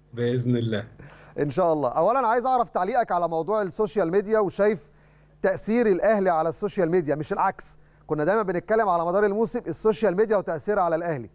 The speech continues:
Speaker 2: ولكن بالعكس الأهلي السنة دي ليه تأثير كبير، كبير جدا على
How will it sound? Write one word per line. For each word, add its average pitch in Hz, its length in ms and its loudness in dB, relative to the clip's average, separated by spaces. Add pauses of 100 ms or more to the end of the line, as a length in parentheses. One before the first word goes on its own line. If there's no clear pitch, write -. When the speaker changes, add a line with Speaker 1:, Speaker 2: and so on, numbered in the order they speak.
(140)
Speaker 2:
ولكن 175 340 -2
بالعكس 185 360 -2
الأهلي 175 300 0
السنة 180 320 0
دي 208 220 -4 (340)
ليه 156 100 0
تأثير 208 360 -2
كبير، 175 580 -2
كبير 190 280 -4
جدا 170 380 0
على 151 240 2